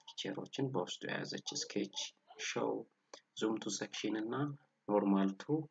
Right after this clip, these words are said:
የሚል ማለት ነው። ከዛ ውስጥ ድሮይንግ መስራት ስለፈለግኩኝ ድሮይንግ የምለው ላይ ክሊክ ሲያደርግ፣ እ፣ ፕሌኑን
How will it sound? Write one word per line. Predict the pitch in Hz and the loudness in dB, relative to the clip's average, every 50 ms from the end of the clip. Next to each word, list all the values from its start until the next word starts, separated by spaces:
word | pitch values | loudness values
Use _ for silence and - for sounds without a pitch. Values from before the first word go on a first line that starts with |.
| _ _ _ _ _ _ _ _ _ _ _ _ _ _ - | _ _ _ _ _ _ _ _ _ _ _ _ _ _ -10
የሚል | - - 107 98 101 101 107 120 135 | -4 -2 2 4 4 4 4 4 2
ማለት | 127 104 95 - - - - | 2 2 0 0 -2 -6 -8
ነው። | - 98 | -8 -6
ከዛ | - - - - 143 | -2 -2 0 2 4
ውስጥ | 143 143 143 143 - | 4 2 2 -2 -6
ድሮይንግ | - - 113 107 110 110 104 98 | -4 0 0 2 2 0 -2 -2
መስራት | 101 101 98 98 - - 95 98 | -2 -4 -4 -4 -6 -8 -8 -6
ስለፈለግኩኝ | - - 101 98 - - 110 113 117 120 - - - 151 196 190 - _ _ _ _ _ _ - | -6 -4 -6 -6 -4 -4 -4 -2 -2 -4 -4 -2 -4 -2 -2 -4 -10 _ _ _ _ _ _ -2
ድሮይንግ | - - 113 117 117 110 107 101 | 0 4 6 6 6 6 4 2
የምለው | 95 92 92 90 95 95 101 101 | 2 2 0 -2 -2 -2 -2 0
ላይ | 110 131 151 147 139 - - | 0 0 0 -2 -4 -8 -8
ክሊክ | - - 92 92 - - - | -4 -2 -2 -2 -2 -4 -6
ሲያደርግ፣ | - - - 107 107 - 147 160 147 - - _ _ _ _ _ _ _ _ _ _ _ _ - | -6 -4 -2 -2 0 2 0 0 0 -4 -14 _ _ _ _ _ _ _ _ _ _ _ _ -6
እ፣ | - - - - - _ | -6 -6 -6 -8 -8 _
ፕሌኑን | - - 98 95 98 101 107 120 131 147 | -2 0 0 2 2 2 2 2 2 2